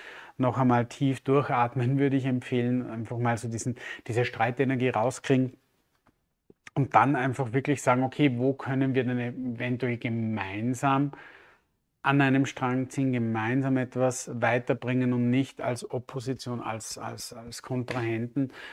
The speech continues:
uns dann da begegnen und eventuell das alles nur in einem Streit, in einem Konflikt lösen. Also Streit, Konflikt ist natürlich immer die, äh,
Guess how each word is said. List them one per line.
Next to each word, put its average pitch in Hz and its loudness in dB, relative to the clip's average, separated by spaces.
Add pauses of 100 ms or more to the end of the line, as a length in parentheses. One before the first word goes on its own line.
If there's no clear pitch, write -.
(140)
uns 127 -2
dann 127 0
da 120 2
begegnen 123 0
und 120 0
eventuell 117 -2 (280)
das - -8
alles 117 -2
nur 120 0
in 123 2
einem 117 0 (320)
Streit, - -2
in 120 0
einem 113 -2
Konflikt 113 -8
lösen. - -14 (300)
Also 117 -4
Streit, 123 0
Konflikt 123 -4
ist 117 -4
natürlich 117 -6
immer 123 0
die, 117 -2 (540)
äh, 117 -8